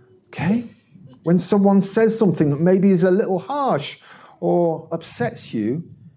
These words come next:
be patient, because remember, Christ has been patient with you. Has Christ forgiven you and me? Well, he's certainly forgiven me v-, a lot.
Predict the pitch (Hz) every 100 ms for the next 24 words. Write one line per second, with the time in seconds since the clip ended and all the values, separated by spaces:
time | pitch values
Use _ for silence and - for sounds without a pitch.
0 | _ 220 220 - - 294 - - 208 202
1 | 165 196 214 214 214 269 339 269 127 156
2 | 247 - _ - - 254 277 202 - 214
3 | - 208 202 - 208 - - 190 175 175
4 | 170 143 110 - _ _ _ _ _ _
5 | _ _ _ _ _ _ - 220 233 -
6 | - 220 233 208 - - - - 180 247
7 | 247 240 226 208 - 208 277 160 - -
8 | - - _ - 185 285 254 - _ _
9 | _ _ - - - _ _ _ _ _
10 | _ _ - 110 - - - - 233 175
11 | 180 180 180 - 196 170 185 208 156 151
12 | - - - 135 127 - - 151 156 175
13 | 208 185 - - -